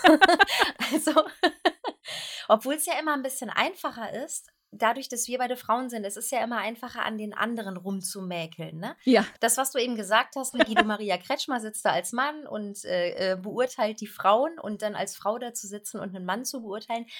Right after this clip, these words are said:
Speaker 1: ist ja auch einfacher, da setze ich mich ja selbst nicht in die Nesseln oder muss mich selbst nicht mit in diese Kritik integrieren.
Speaker 2: Ja.
Speaker 1: Ähm, lass uns doch mal ein bisschen ins modische Thema gehen. Ich hab nämlich jetzt gerade vor ein paar Tagen,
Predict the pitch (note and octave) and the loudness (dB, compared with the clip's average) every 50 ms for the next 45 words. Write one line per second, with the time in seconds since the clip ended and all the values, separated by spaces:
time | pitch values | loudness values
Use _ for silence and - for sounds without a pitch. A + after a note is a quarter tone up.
0 | - - - - - G#3+ G#3+ - C4 A#3+ - - - - - F3 G#3+ B3 - - | -16 -16 -12 -6 -2 -2 0 0 2 2 2 2 0 0 0 0 0 0 0 0
1 | C#4 - - C4 A#3 A3+ G#3+ G#3 A3 A3 - A#3+ A3+ A#3+ A3+ G#3+ G#3+ A3 G#3 G3 | -2 0 -2 -4 -2 -2 -2 -2 -4 -6 -8 -10 -10 -8 -8 -6 -4 -4 -4 -2
2 | G3+ G#3+ G#3+ - - A3 G#3+ - G#3 G3 F#3+ G3 F#3 F#3 F#3 F#3 F#3 - F3 E3 | -4 -4 -4 -4 -6 -6 -6 -6 -6 -6 -6 -6 -6 -6 -6 -6 -8 -10 -12 -10
3 | E3 F3 F3+ F#3 F#3+ G3 - G#3 G3 - - G3 G3+ A3 G#3+ - - - G#3+ G#3 | -8 -8 -6 -6 -6 -6 -6 -6 -8 -4 -2 0 0 0 -2 -4 -6 -6 -6 -8
4 | - - A3 A#3 A#3 - G#3 G#3 F#3+ G3+ F#3 F#3+ F#3+ - - G#3+ E3 - - G3+ | -6 -6 -6 -6 -6 -6 -8 -6 -6 -8 -10 -10 -10 -10 -10 -10 -10 -10 -10 -12
5 | - - F#3 F3+ F3+ G3 F3 E3 G3 G3+ F#3 E3+ D3+ - E3 - - _ _ _ | -12 -10 -10 -8 -8 -8 -8 -6 -6 -4 -4 -4 -6 -8 -10 -18 -20 _ _ _
6 | _ _ _ _ _ _ _ _ _ _ _ _ - - - - - - E4+ D4 | _ _ _ _ _ _ _ _ _ _ _ _ -18 -16 -16 -14 -8 -6 -4 -2
7 | D4 C#4+ D4 D#4 C#4+ - _ - - A#3 A#3 A3+ A3+ A3 A3 A3 A3 G#3+ - - | -2 -2 -2 -4 -6 -10 _ -2 2 2 4 4 2 2 0 -2 -2 -4 0 4
8 | A#3 D#4+ - - G#4+ F#4 F4 - - C#4 C4 C4 - C4+ B3+ B3 A#3+ A3+ A3+ A3+ | 4 6 6 4 -2 -2 0 4 6 6 6 6 4 2 2 2 0 -2 -2 -2
9 | - - A#3 A3 G#3 A#3 A3+ - A3 G#3+ A3 G#3+ G#3 G3 - - G3 - - - | -2 -2 -2 -2 -4 -4 -4 -2 0 0 0 0 0 -2 -2 -4 -6 -8 -8 -4
10 | G#3 G3+ F#3+ F#3 D#3+ D#3 D#3 - D3+ D3+ - - - F#3 F3+ - - A#3 A3+ _ | -2 -2 -2 -2 -2 -4 -6 -10 -12 -12 -12 -12 -12 -12 -10 -6 -6 -8 -6 _
11 | - A#3+ A3 A3 A3+ A#3 A3+ A#3+ A#3 - - - G3+ F#3+ G3+ G3+ - - - - | -6 -4 -2 -2 -2 -4 -6 -10 -10 -12 -14 -10 -6 -4 -4 -4 -6 -8 -12 -8
12 | F#3+ F3 G3 G#3+ A#3+ B3 C4 B3+ B3 B3 A#3 - - - - - G3 G3 F#3 F3 | -4 0 0 0 0 -2 -4 -8 -10 -10 -12 -12 -14 -16 -10 -6 -4 -2 -2 -2
13 | - - F3+ F3+ F3+ F3+ - - G3 G#3+ A3 - - G3 F#3+ F#3+ F#3+ F#3 F#3+ A3+ | -4 -6 -8 -10 -12 -14 -12 -10 -10 -10 -10 -10 -10 -8 -6 -6 -6 -6 -8 -10
14 | C#4 | -12